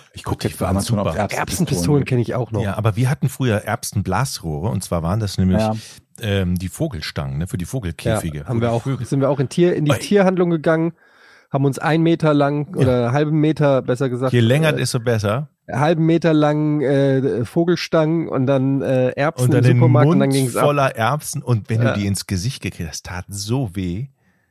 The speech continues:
Speaker 2: Das
Speaker 3: Und in der Schule, was wir gemacht haben
Speaker 1: Sturmgewehr, Replika, Scar, Soft Air, Erbsenpistole, null Komma fünf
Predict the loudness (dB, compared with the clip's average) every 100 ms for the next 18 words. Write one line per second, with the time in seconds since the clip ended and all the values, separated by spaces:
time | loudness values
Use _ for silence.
0 | _ _ -12 -6 -2 2 0 2 4 4
1 | 4 4 4 4 4 2 2 4 4 4
2 | 2 0 0 -4 -2 0 0 -2 -4 0
3 | 2 0 -2 _ _ _ -6 -2 -2 -4
4 | -6 0 0 0 -2 -2 -2 -2 -2 -6
5 | -4 -2 0 2 2 0 0 -2 -2 -2
6 | -4 -4